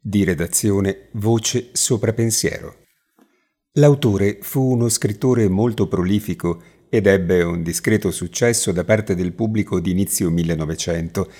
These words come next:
ma fu immeritatamente poco considerato dalla critica letteraria a causa del suo stile che da alcuni venne considerato esageratamente descrittivo. Esordì con questa raccolta di novelle nel millenovecentodue,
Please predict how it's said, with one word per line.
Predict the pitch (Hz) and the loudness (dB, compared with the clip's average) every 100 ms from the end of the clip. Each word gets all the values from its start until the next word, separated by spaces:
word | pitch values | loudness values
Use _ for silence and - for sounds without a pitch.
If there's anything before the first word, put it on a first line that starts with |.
| - - _ | -20 -20 _
ma | 135 135 | 2 2
fu | - 135 | 2 2
immeritatamente | 131 147 135 123 120 113 113 123 110 101 92 | 4 4 2 2 2 2 0 0 0 2 2
poco | 110 110 107 90 | 2 0 0 -2
considerato | 92 - 101 98 113 117 113 | -2 -2 -2 2 2 0 0
dalla | 107 107 107 | 2 0 0
critica | 123 123 110 104 | -2 -4 -2 0
letteraria | 101 98 107 107 107 107 - - | 0 0 2 2 4 2 2 -2
a | |
causa | - 143 131 117 | -4 -2 0 0
del | 101 98 | 0 -2
suo | 95 110 | -2 -4
stile | 107 - 87 82 101 | -4 -2 -2 0 0
che | 104 87 78 | 0 -2 -2
da | 78 | -2
alcuni | 104 - 78 73 - - - _ | -4 -4 -6 -6 -8 -12 -20 _
venne | 127 131 120 110 | -2 0 2 0
considerato | 123 113 123 110 101 101 104 98 - | -2 -2 0 0 0 0 -2 -4 0
esageratamente | 151 135 123 120 117 127 104 80 98 | 0 2 2 2 0 0 -2 -2 -2
descrittivo. | 95 95 113 110 - 78 - - _ _ _ _ _ _ _ _ _ _ | -2 -4 -6 -8 -8 -10 -10 -14 _ _ _ _ _ _ _ _ _ _
Esordì | 113 98 101 95 104 104 | -2 0 0 2 2 2
con | 87 82 | 0 -2
questa | 98 92 87 | -2 -2 -2
raccolta | 76 - 95 92 85 | -4 -2 -2 0 -2
di | 76 | -4
novelle | 73 82 104 101 | -4 0 2 2
nel | 82 78 | 0 0
millenovecentodue, | 90 113 104 92 92 104 98 110 107 123 107 | -2 0 0 -2 -2 -2 0 0 2 2 2